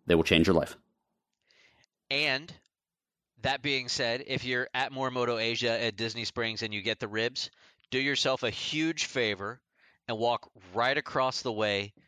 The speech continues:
Speaker 2: to Homecoming Florida Kitchen, because their, their chicken is, I love, love their thigh-high chicken biscuits. So good.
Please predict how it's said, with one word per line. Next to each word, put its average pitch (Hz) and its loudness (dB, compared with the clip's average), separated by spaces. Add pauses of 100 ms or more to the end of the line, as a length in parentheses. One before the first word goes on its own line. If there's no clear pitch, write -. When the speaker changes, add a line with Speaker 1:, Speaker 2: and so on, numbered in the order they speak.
(240)
Speaker 2:
to 107 -2
Homecoming 123 -2
Florida 127 0
Kitchen, 101 -4 (800)
because 110 0 (140)
their, 131 2 (100)
their 117 2
chicken 147 -2 (260)
is, 107 -4
I 117 2
love, 120 -2 (500)
love 113 0
their 98 0
thigh-high 98 0
chicken 87 -8
biscuits. - -10 (1400)
So - 2
good. 95 -2